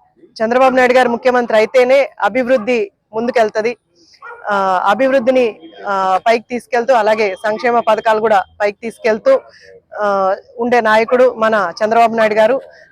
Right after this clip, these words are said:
ఆయన బాటలోనే నడుస్తూ మేమందరం ఎమ్మెల్యేలందరికీ కూడా చంద్రబాబు నాయుడు గారు చెప్పేది ప్రజల్లో ఉంటూ, ప్రజల సమస్యలు తెలుసుకుంటూ, ఆ, ప్రజలకు ఏం కావాలో చేస్తూ ఉండమని. అలాగే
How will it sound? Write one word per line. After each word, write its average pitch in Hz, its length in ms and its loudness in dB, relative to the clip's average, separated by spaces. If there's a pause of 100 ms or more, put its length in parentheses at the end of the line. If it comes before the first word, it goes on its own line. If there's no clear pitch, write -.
(180)
ఆయన 233 420 2 (680)
బాటలోనే 247 540 2
నడుస్తూ 240 540 0 (500)
మేమందరం 233 500 2 (140)
ఎమ్మెల్యేలందరికీ 247 760 0
కూడా 247 340 4 (580)
చంద్రబాబు 240 320 2
నాయుడు 240 160 0
గారు 226 200 0
చెప్పేది 220 380 -2 (840)
ప్రజల్లో 262 400 4
ఉంటూ, 254 300 4
ప్రజల 226 300 2
సమస్యలు 247 440 -2
తెలుసుకుంటూ, 240 640 -2 (1200)
ఆ, 208 140 2
ప్రజలకు 240 420 2
ఏం 240 160 0
కావాలో 233 420 2 (220)
చేస్తూ 240 300 0
ఉండమని. 226 380 -2 (500)
అలాగే 247 400 2